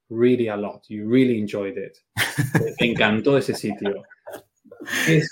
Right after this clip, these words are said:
Speaker 1: qué es
Speaker 2: You
Speaker 1: lo
Speaker 2: can
Speaker 1: que sueles
Speaker 2: always,
Speaker 1: pensar?
Speaker 2: you can always return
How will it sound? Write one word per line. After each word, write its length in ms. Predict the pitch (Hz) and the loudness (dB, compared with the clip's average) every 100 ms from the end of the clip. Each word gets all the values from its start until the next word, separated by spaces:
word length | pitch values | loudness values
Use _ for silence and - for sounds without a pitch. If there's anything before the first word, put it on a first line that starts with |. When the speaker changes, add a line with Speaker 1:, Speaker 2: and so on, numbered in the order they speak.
| 160 | -2
Speaker 1:
qué 60 | |
es 40 | 156 | 4
Speaker 2:
You 60 | 175 | 4
Speaker 1:
lo 60 | |
Speaker 2:
can 100 | - | 4
Speaker 1:
que 0 | |
sueles 300 | 196 226 - | 2 4 6
Speaker 2:
always, 380 | 196 190 123 - 110 | 6 4 0 0 -6
Speaker 1:
pensar? 180 | 95 95 _ _ - - - _ - | -6 -8 _ _ -20 -20 -20 _ -6
Speaker 2:
you 120 | 117 | 0
can 140 | 113 | 4
always 340 | 110 120 120 113 | 6 6 4 4
return 600 | 117 120 139 147 107 | 2 4 4 4 0